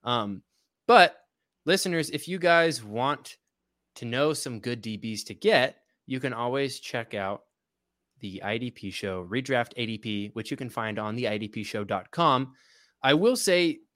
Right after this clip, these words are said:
my general criteria, and I feel like this is at least fair to say, my general criteria for,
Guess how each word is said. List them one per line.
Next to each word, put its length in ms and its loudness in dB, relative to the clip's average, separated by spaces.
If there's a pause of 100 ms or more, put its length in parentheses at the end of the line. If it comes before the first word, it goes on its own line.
(320)
my 260 2
general 460 0
criteria, 840 0
and 160 -4
I 140 -2
feel 180 -2
like 160 0
this 180 -2
is 100 -8
at 160 -6
least 260 -12
fair 240 -4
to 100 -14
say, 180 -6
my 160 -6
general 400 -4
criteria 680 -2
for, 340 -6